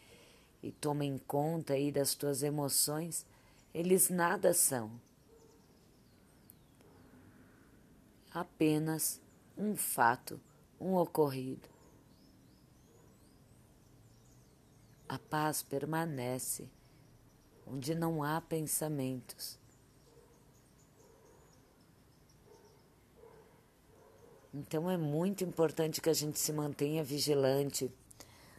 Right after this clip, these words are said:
porque normalmente a gente tá muito acostumado a se enredar em vitimismo e,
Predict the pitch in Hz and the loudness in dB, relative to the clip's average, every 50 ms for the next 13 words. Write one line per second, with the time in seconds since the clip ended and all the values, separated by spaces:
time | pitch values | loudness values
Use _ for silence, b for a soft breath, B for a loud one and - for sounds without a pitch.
0 | B B - 160 - - 170 165 160 165 185 202 226 214 196 180 170 175 190 190 | B B -14 -12 -4 -2 -2 0 2 2 0 0 0 0 0 0 0 -2 -2 -2
1 | 190 185 165 175 185 190 - - - - 214 202 180 160 151 151 160 175 202 208 | -2 -2 -2 -2 -2 -2 -2 0 2 2 2 2 2 0 0 0 0 0 0 2
2 | - 208 196 - 185 185 170 - - 185 170 160 147 139 139 151 170 180 185 160 | 2 0 0 2 2 4 4 4 4 4 2 2 2 4 4 4 4 2 2 -2
3 | 143 131 - - - b b b b b b b b b b b b b b b | -4 -4 -8 -14 -20 b b b b b b b b b b b b b b b
4 | b - - - 135 143 147 147 143 143 143 - - - 180 175 165 156 175 180 | b -12 -6 -2 0 2 4 4 4 4 2 2 0 0 2 2 2 4 4 4
5 | 170 143 135 147 147 156 170 180 196 196 175 160 147 131 156 151 - - 147 143 | 4 4 4 6 8 8 8 8 8 6 2 0 0 0 0 2 2 2 2 2
6 | 139 135 139 143 156 160 156 135 135 139 131 120 117 - - - - - - - | 0 0 0 0 0 0 0 -2 -4 -6 -6 -8 -12 -16 -20 -20 -20 -20 -20 -20
7 | - - - - - - - - - - - - - - - - - - - B | -20 -20 -20 -20 -20 -20 -20 -20 -20 -20 -20 -20 -20 -20 -20 -20 -20 -20 -20 B
8 | B B B B B B B B B B - - - - 143 147 147 151 147 147 | B B B B B B B B B B -20 -20 -10 -4 -2 0 0 2 2 2
9 | 147 143 139 135 135 139 135 131 131 131 123 113 | 2 2 0 0 0 0 -2 -2 -4 -6 -8 -8